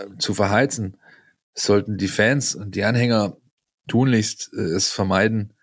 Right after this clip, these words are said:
zu schnell zu viel von dem zu erwarten. Ja? Der kann mal als emotionaler Stimmungsaufheller dienen, durch eine Einwechslung und dann vielleicht mal zehn Minuten Luft schnuppern und ein-, zweimal losgaloppieren.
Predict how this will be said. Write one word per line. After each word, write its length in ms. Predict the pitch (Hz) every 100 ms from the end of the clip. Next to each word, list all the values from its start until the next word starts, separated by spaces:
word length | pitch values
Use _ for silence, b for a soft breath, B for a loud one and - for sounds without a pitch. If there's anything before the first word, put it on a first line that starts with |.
| b b b _
zu 200 | - 113
schnell 300 | - 107 113
zu 120 | 107
viel 200 | 117 107
von 140 | 113
dem 160 | 104 107
zu 120 | 107
erwarten. 380 | 98 101 113 _ _ _ _ _ -
Ja? 280 | 95 131 - _ b b b b b b _
Der 100 | 107
kann 220 | - 120 156
mal 140 | 135
als 180 | 95 120
emotionaler 560 | 120 127 - 110 107
Stimmungsaufheller 640 | 110 117 135 - 107 113 104
dienen, 420 | 92 92 92 90 _ _ _ _ _ _
durch 180 | 101 101
eine 80 | 98
Einwechslung 580 | 104 101 - 87 98 - _
und 220 | 92 95
dann 140 | 101
vielleicht 300 | 104 104 98
mal 140 | 104 98
zehn 180 | 113 107
Minuten 280 | 110 107
Luft 220 | 107 123 -
schnuppern 340 | 117 110 101
und 240 | 95 101
ein-, 280 | 90 101 110
zweimal 360 | - 113 110 104
losgaloppieren. 800 | 117 131 120 113 - 104 90